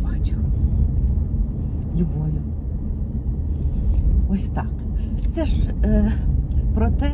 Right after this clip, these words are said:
чи народжувати в старшому віці, чи не народжувати. Бачите, як час проходить. І ще одне скажу.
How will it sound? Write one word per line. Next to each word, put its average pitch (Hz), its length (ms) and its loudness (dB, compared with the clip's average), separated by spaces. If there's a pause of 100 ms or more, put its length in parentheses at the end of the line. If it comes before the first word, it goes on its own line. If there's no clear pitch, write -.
(460)
чи 185 120 2
народжувати 214 680 0
в 196 60 -4
старшому 190 520 0
віці, 165 300 -2
чи 147 140 -4
не 160 120 -2
народжувати. - 800 -6
Бачите, 214 380 -6
як - 200 -8
час - 220 -8
проходить. - 440 -10 (1600)
І 294 100 -4
ще 359 280 -6
одне 202 200 2
скажу. 160 460 -4